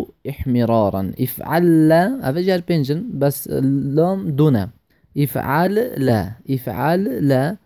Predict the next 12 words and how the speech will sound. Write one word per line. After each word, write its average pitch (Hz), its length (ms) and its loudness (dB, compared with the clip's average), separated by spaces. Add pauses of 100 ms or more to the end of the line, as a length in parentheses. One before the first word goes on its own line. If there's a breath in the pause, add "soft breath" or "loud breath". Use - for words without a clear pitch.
(260)
ويادشي 147 560 -2
احمر 165 760 0 (100)
را. 101 280 0 (840)
احمر 165 580 0
يعني 131 260 0
صور 131 340 2
بي. 101 240 -6 (540)
يحمر 127 1160 0 (840)
يعني 117 300 -2
صور 135 360 2
بيت 113 380 -2
النكا. 104 500 -2